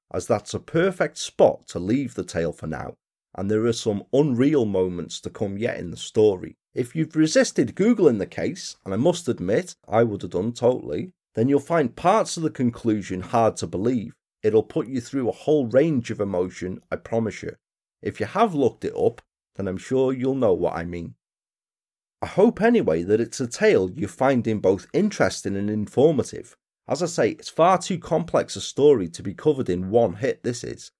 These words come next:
I don't think that would be possible to really do it the justice it deserves,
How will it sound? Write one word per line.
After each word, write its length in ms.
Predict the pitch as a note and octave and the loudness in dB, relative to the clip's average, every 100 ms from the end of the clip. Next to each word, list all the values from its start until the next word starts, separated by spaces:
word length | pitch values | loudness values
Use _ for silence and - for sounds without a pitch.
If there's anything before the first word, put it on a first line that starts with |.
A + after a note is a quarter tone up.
| _ | _
I 60 | A#2+ | 4
don't 300 | F3 A3+ D3 | 6 6 4
think 380 | - D#3 D2+ - | 0 0 0 -2
that 180 | - | 0
would 140 | A#2+ A#2 | 0 0
be 140 | A#2 | 0
possible 580 | G#2+ - G3+ - F2 F2 | 0 0 0 0 -2 -4
to 140 | - G#2 | -4 -2
really 400 | A2 D#3 E3+ D#3+ | 2 2 2 -2
do 220 | D3+ F3 | -2 0
it 160 | G2 | 0
the 80 | F#2 | -2
justice 540 | F2+ D3 D3+ - G2 - | 2 4 4 0 -4 -4
it 180 | E2+ | -6
deserves, 800 | - E2+ F#2 B2+ G2 D2 - - | -6 -4 0 2 2 -2 -8 -20